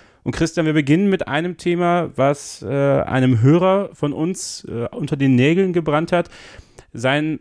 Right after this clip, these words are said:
Facebook-Name ist, äh, hä, war das denn? Ah, hier, genau.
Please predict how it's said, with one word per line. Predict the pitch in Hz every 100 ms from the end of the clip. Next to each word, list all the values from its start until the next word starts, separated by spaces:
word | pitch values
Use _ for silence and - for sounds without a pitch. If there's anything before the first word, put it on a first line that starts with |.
| -
Facebook-Name | - - 170 202 - 175 - - - 147 143 151 165 170 170 165 - _
ist, | 160 170 - - - - - _ _ _ _
äh, | 120 131 131 135 131 - - - - _ _ _ _ _ _ _ _
hä, | - 104 - _ _
war | 92
das | 110 -
denn? | 87 104 - - _ _ _
Ah, | 131 135
hier, | 135 127
genau. | 98 104 82